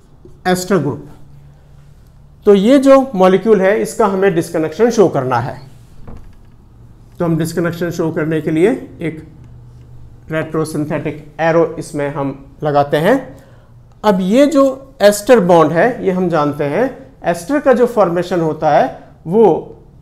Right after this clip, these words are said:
एसिड या एसिड डेरिवेटिव और अल्कोहल से होता है। तो हम यहाँ पर इसको डिस-, डिस्कनेक्ट करके इसको एसिड डेरिवेटिव और अल्कोहल में कन्वर्ट करेंगे।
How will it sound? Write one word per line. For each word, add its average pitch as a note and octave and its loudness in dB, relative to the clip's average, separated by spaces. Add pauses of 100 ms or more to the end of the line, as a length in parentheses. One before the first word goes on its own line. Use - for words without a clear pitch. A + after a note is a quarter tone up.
(120)
एसिड A3+ -2
या F3+ 0
एसिड D#3+ 0
डेरिवेटिव E3 0
और E3 6 (140)
अल्कोहल E3 0
से G#3 0
होता D#3 -2
है। - -10 (580)
तो D#3 -2
हम A3 4
यहाँ A#3+ 4
पर A3 2
इसको G#3 0
डिस-, E3 0
डिस्कनेक्ट G3 -4
करके F3+ 0 (500)
इसको E3 -4
एसिड E3 -2
डेरिवेटिव D#3 0
और D#3+ -2
अल्कोहल D3 0
में A3 2
कन्वर्ट D#3 0
करेंगे। A#2 -4